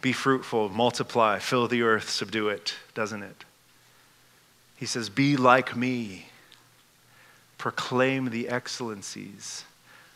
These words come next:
of the Creator, the beauty, the wonderfulness, the mercy, the desire for relationship, the desire to bring people into his covenant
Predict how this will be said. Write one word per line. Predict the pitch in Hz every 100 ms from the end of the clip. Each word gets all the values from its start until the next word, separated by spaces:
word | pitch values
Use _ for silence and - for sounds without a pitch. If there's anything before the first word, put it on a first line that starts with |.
| -
of | 107 104
the | 110
Creator, | - 113 110 110 98 82 - - - - _ _ _ _ _ _ _ _ _ _ _ _
the | -
beauty, | 104 113 120 123 113 101 92 -
the | 110
wonderfulness, | 107 117 117 104 107 101 101 98 -
the | 110
mercy, | 104 113 113 113 - 113 98 - - - - -
the | 113
desire | 120 107 - 113 123 131
for | 127 -
relationship, | 117 117 113 113 - 110 - - 104 - -
the | -
desire | 104 101 113 120 127
to | 127 -
bring | 104 131 135 131
people | 117 135 127 120
into | 117 120
his | 110 107
covenant | - - 117 117 117